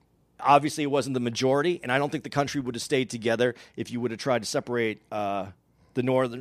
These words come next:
the North from the South on their views on slavery at that time, because we just finished the s-, uh, the war with the British, and I don't think it would have stayed together.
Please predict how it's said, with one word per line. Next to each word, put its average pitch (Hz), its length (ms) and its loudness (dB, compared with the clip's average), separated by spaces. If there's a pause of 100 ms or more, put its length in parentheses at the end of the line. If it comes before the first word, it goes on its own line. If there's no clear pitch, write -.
the 113 140 -4
North 127 220 2
from 135 120 -12
the 113 60 -4
South 120 400 2
on 117 220 0
their 117 100 2
views 117 560 -4
on 107 260 0
slavery 104 540 -2 (180)
at 110 120 -8
that 104 160 2
time, 107 260 -4
because 104 400 -6
we 113 140 -4
just 110 260 -6
finished 117 300 -4
the 117 40 -18
s-, - 240 -10
uh, 104 220 -4 (160)
the 120 140 -6
war 110 320 -2
with 104 260 -12
the 110 60 -8
British, 147 400 -2 (260)
and 113 100 -6
I 117 60 0
don't 117 140 -4
think 120 160 -8
it - 20 -8
would 110 80 -8
have 107 80 -6
stayed 110 220 -8
together. 95 320 -8